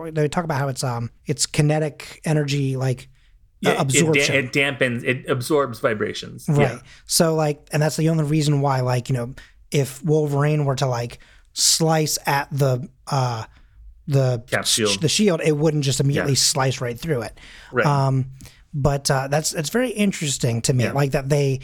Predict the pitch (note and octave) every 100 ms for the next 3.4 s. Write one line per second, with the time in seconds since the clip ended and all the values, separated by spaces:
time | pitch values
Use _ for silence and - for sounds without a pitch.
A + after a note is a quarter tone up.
0 | - - C3 D#3 C#3+ C3+ C3 - - D#3
1 | E3 A3+ D#3+ D3 C3+ C3 C3 C#3+ B2 -
2 | - - - - - - - E3 D#3+ D3+
3 | - C#3 A#2+ A#2